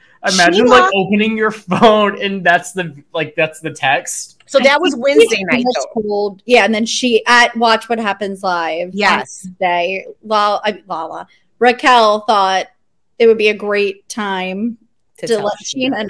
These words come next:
Speaker 3: know.
Speaker 2: So here's my question, 'cause I had said this to Ricky before it was confirmed that Raquel and Scheana were at a bar when this transpired. 'Cause I said to Ricky,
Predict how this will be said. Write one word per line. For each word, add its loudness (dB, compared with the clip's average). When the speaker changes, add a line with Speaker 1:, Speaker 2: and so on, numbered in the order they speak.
Speaker 3:
know. -6
Speaker 2:
So -4
here's 0
my 0
question, -6
'cause -6
I -2
had -2
said -4
this -6
to -6
Ricky -8
before -4
it -4
was -8
confirmed -8
that -4
Raquel -6
and -6
Scheana -10
were -6
at -4
a -10
bar -2
when -8
this -6
transpired. -4
'Cause -8
I 2
said -2
to -4
Ricky, -6